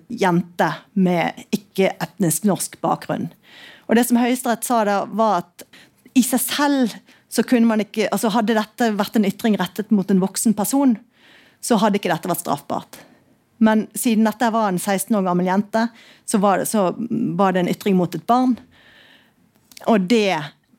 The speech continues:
var, altså, da, da, da, her måtte man sette en grense for hva som var lov å si. Jeg er ikke så sikker på om, eh, kommisjonen ville tråkket den samme grensen,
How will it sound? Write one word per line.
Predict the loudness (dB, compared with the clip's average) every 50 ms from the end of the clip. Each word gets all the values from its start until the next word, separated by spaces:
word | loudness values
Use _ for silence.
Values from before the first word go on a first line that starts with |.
| _ _ _ _ _ -12 -10 -10 -8 -8 -4 0
var, | 2 2 4 4 2 0 -2 -4 -8 -12 -16 _ -20 -18 -8 -4
altså, | -4 -2 0 0 0 0 -2 -6 -4 -4 -4 -4 -2 0 0
da, | 2 2 2 2 0
da, | -2 0 0 0 2 0 -2 -4 -8 -12 -20 -20 _ _
da, | 0 0 0 0 -2 -2 -2 0
her | 0 0 0
måtte | 0 -2 -2 0 0
man | 0 0 0
sette | -4 -6 -8 -8 -4 -2 0
en | 0 0
grense | 0 0 0 -2 -2 -2 -4 -4 -4
for | -4 -4 -4
hva | -2 -4 -2
som | -2 -2 -2
var | -2 -4 -4
lov | -6 -6 -6
å | -6
si. | -8 -8 -8 -10 -16 -20 _ _ _ _ _ _ _ _ _ -20 -20 -20 -20 -20 -20 -20 -20 -8 -2
Jeg | 0 2 2
er | 2 0
ikke | 0 -2
så | 0 -2 -2
sikker | -2 -4 -2 0 -2 -2 -2 -2
på | 0 0 2 2 2 0 0 0
om, | 0 0 2 2 2 2
eh, | 0 0 0 -2 -4 -6 -8 _
kommisjonen | 0 2 2 2 0 0 0 0 0 0 -2 -4 -4 -4 -2
ville | 0 0 0 0 0 -2 -6 -6 -2
tråkket | 0 0 0 0 -2 -2 0 0
den | 0 0 -2 -4 -6
samme | -8 -6 -2 0 2 2 2 2 2 0
grensen, | -2 -2 -2 -4 -4 -4 -4 -4 -4 -4